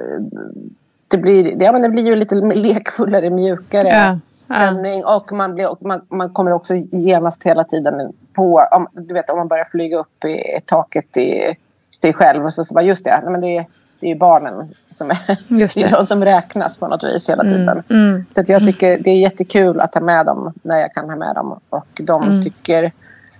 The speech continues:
Speaker 1: oftast att det är kul att följa med. Eh, sen kan det bero, bero på vad de är i för perioder. Det var inte jättekul
Speaker 2: Såklart.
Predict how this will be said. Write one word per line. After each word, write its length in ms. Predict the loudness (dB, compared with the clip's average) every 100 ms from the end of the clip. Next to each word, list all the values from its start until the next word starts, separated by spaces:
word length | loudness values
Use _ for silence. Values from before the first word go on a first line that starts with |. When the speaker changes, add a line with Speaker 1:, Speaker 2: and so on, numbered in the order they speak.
| -2
Speaker 1:
oftast 500 | -2 0 -2 0 0
att 120 | -2
det 60 | -2
är 100 | -2
kul 300 | -4 -4 -6
att 120 | -4
följa 240 | -2 -2
med. 340 | -2 0 0 -2 -6 2
Eh, 380 | 2 2 0 -6 -12 _ _ -10
sen 140 | -4
kan 120 | -2 -2
det 80 |
bero, 300 | -2 -4 -6 -8
bero 260 | -4 -4
på 120 | 0 0
vad 140 | 2
de 180 | 0 0
är 240 | 0 0 -6 _
i 120 | -6 -2
för 200 | -2 -2 _ _ -4
perioder. 680 | 2 2 2 0 0 0 0
Det 60 | -2
var 100 | -2
inte 200 | -4 -4
jättekul 760 | -4 -4 -6 -4 -2 -2 -2
Speaker 2:
Såklart. 320 | -2 -2 0